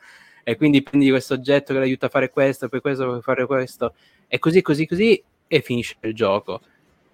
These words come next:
Ed è una cosa che, mm, appunto, io trovo ormai antiquata. Non posso dire che sia un brutto gioco di per sé, perché, ripeto, sulla carta, ehm, ha tutto quanto,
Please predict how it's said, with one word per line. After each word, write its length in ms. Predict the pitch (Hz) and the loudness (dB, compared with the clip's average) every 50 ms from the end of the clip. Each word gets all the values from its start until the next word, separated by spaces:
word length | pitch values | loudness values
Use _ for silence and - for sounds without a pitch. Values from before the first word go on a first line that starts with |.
| _ _ _ _ _ | _ _ _ _ _
Ed 140 | - 131 139 | -6 -2 0
è 40 | 165 | 0
una 120 | 170 160 | 0 2
cosa 240 | - 170 170 190 160 | 2 2 2 2 2
che, 640 | - - 131 120 117 113 113 113 110 110 110 110 107 | 0 0 0 2 2 2 2 2 2 0 0 -2 -2
mm, 640 | 110 107 107 107 107 110 110 107 107 107 110 107 | -4 -4 -4 -4 -4 -4 -6 -6 -6 -6 -6 -8
appunto, 280 | 110 - - 156 131 135 | -6 -4 -2 0 2 2
io 140 | 139 139 123 | 2 2 2
trovo 280 | - - 117 117 117 113 | 0 0 -2 0 0 -2
ormai 360 | - - 120 131 139 135 120 | -2 0 0 2 2 2 2
antiquata. 1080 | 113 117 113 - - 131 - - 151 143 143 139 131 - - 147 151 160 170 165 - _ _ _ _ _ _ _ _ _ _ _ _ _ _ _ _ - - | 0 -2 -4 -8 -10 -8 -2 2 4 4 4 4 4 2 2 0 0 0 0 -2 -6 _ _ _ _ _ _ _ _ _ _ _ _ _ _ _ _ -8 0
Non 240 | 156 147 143 139 139 | 2 4 4 4 4
posso 300 | - 180 170 - - 160 | 4 4 4 4 2 4
dire 200 | 156 151 147 135 | 4 6 6 4
che 80 | 123 | 2
sia 180 | - - - 131 | 0 0 2 2
un 120 | 131 131 | 2 2
brutto 340 | 123 139 143 - _ - 139 | 0 -2 -2 -4 _ 0 2
gioco 300 | 127 131 139 131 - 139 | 4 4 2 2 2 0
di 100 | 127 120 | 0 0
per 180 | - 131 123 - | 0 -2 -2 -2
sé, 340 | - - - 135 131 123 | -2 -2 0 2 2 2
perché, 240 | - 120 - - - 120 | 0 -4 -8 -8 -8 -10
ripeto, 560 | 120 - - - 127 - - 135 123 - 117 | -10 -10 -10 -8 -6 0 2 2 2 2 0
sulla 400 | - - - 135 131 127 131 123 | -2 -2 -2 0 2 2 2 2
carta, 720 | - - 147 143 127 - - _ - 127 107 104 101 - _ _ _ _ _ _ _ _ _ - | 4 4 4 4 4 2 -2 _ -2 0 0 0 0 -4 _ _ _ _ _ _ _ _ _ -4
ehm, 640 | 110 110 107 107 104 104 107 107 107 107 101 92 - _ | -2 0 0 0 0 0 -2 -2 -4 -6 -8 -12 -16 _
ha 240 | - 127 127 - _ | -2 -2 -2 -2 _
tutto 380 | - - 175 175 _ - 147 135 | -4 -4 -4 -4 _ -2 0 2
quanto, 1600 | - 147 139 135 127 113 - - 127 117 113 110 110 113 110 110 107 107 107 104 104 110 113 - - - 50 50 50 - - 50 | 4 4 4 4 2 0 -4 -2 0 2 2 2 2 0 0 -2 -2 -4 -4 -4 -4 -6 -6 -6 -8 -10 -10 -12 -12 -14 -14 -14